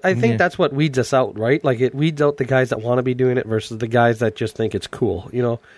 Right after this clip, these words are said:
Speaker 1: Everybody gets into it because it's cool, right? It's like, "Oh, look at this thing, nitro smoke, it smells awesome," and,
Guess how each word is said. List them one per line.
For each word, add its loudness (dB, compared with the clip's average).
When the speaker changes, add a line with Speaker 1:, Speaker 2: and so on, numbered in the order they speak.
Speaker 1:
Everybody 2
gets 0
into 0
it 2
because 4
it's -6
cool, 0
right? 2
It's -4
like, -4
"Oh, 2
look -2
at -10
this -4
thing, 0
nitro 0
smoke, 0
it -18
smells 0
awesome," -2
and, -4